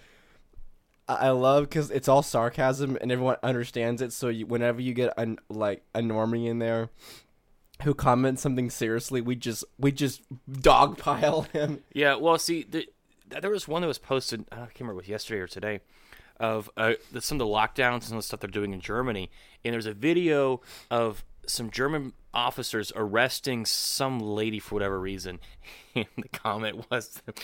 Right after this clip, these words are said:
Speaker 2: "Germany does the Reich thing." <laughs>
Speaker 1: Well, that and, uh, <coughs> that and whenever, um, whenever anybody um,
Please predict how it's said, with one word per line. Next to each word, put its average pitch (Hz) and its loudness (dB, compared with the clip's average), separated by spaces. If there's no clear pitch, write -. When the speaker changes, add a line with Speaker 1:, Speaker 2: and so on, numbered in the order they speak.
Speaker 2:
"Germany 123 0
does 117 0
the 123 0
Reich 107 -2
thing." 117 -4
<laughs> 147 -2
Speaker 1:
Well, 139 4
that 156 6
and, 135 6
uh, 123 8
<coughs> - -20
that 143 8
and 143 6
whenever, 131 6
um, 107 2
whenever 127 0
anybody 113 -2
um, 104 2